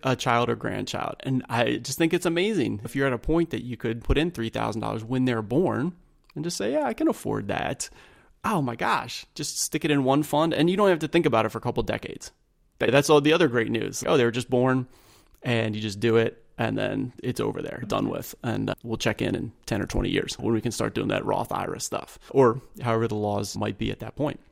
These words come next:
All right, but let's talk about some of the things that might go wrong with this strategy. All right. First and foremost, twelve percent, Mike. Really?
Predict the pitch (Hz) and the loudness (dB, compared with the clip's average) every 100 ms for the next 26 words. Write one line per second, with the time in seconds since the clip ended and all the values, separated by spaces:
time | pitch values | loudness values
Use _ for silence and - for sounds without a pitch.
0 | _ _ _ - 135 117 151 196 233 208 | _ _ _ 2 4 4 2 2 2 2
1 | 165 156 139 139 127 120 110 110 117 117 | 4 4 2 2 2 0 0 2 2 2
2 | 113 104 110 107 110 107 - - - - | -2 0 0 2 2 -2 -6 -8 -6 -6
3 | - - - - - _ - _ _ - | -8 -8 -10 -12 -20 _ -20 _ _ -20
4 | - - - _ - - - - - _ | -10 -10 -10 _ -20 -20 -20 -20 -20 _
5 | _ _ _ - 156 160 156 151 - 120 | _ _ _ -2 4 4 4 2 0 2
6 | 117 110 - - _ - 190 180 170 160 | 2 0 -2 -10 _ 2 4 4 2 2
7 | 156 156 151 147 - _ _ _ _ - | 2 2 0 0 -8 _ _ _ _ 2
8 | 139 139 | 4 4